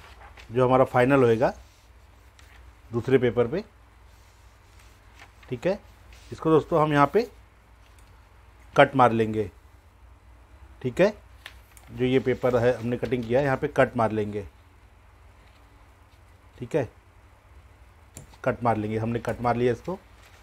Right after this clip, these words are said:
इसको यहाँ पे रखेंगे दोस्तों इस तरीके से, ये, ये तो same यहीं पे मिलाएंगे दोस्तों, ठीक है, यहाँ पे हमने same मिला लिया। उसके बाद दोस्तों यहाँ पे dart कितना लेना है, आधे inch का लेना है,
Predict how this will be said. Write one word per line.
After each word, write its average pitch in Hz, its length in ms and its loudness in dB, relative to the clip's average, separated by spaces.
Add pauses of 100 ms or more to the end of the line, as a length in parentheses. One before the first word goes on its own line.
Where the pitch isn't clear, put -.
(180)
इसको 117 240 -6
यहाँ 123 260 0
पे 143 120 0
रखेंगे 139 460 0
दोस्तों 120 320 -4
इस 110 80 -8
तरीके 107 320 -8
से, 135 180 -10 (2500)
ये, 123 340 0 (260)
ये 127 160 0
तो - 160 2
same 151 280 0
यहीं 147 120 2
पे 151 100 -2
मिलाएंगे 147 340 4
दोस्तों, 139 300 -8 (1500)
ठीक 127 180 -6
है, 170 160 0
यहाँ 127 180 0
पे 143 120 -2
हमने 139 220 2
same 143 220 0
मिला 131 220 4
लिया। 127 260 2 (2750)
उसके 139 320 2
बाद 180 160 4
दोस्तों 170 320 -2
यहाँ 165 180 -2
पे 185 140 -4
dart 147 260 6
कितना 156 320 -4
लेना 135 300 2
है, 139 160 0
आधे 131 360 4
inch 127 120 0
का 135 100 2
लेना 123 300 0
है, 117 240 -6